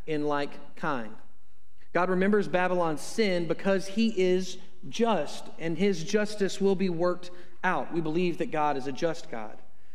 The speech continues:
And this is a situation here, honestly, where the saying, "The punishment fits the crime," serves well. He says,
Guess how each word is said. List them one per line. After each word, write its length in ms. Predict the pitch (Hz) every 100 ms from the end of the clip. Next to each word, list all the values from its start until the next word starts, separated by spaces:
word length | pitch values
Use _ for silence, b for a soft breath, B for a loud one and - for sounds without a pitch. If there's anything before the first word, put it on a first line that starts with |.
| b b b
And 100 | 165
this 140 | 226 233
is 100 | 202
a 60 |
situation 680 | 190 254 - 208 233 - 190
here, 260 | 196 220 196
honestly, 440 | 180 214 220 180
where 400 | 160 170 165 156 B B B B
the 60 | 156
saying, 460 | - 226 202 185
"The 80 | 165
punishment 640 | - 240 233 202 190 170
fits 280 | - 208 -
the 120 | 160
crime," 520 | - 247 214 165 160
serves 440 | 160 190 175 170 185
well. 460 | 240 151 113 110 -
He 140 | 165
says, 480 | - 170 160 190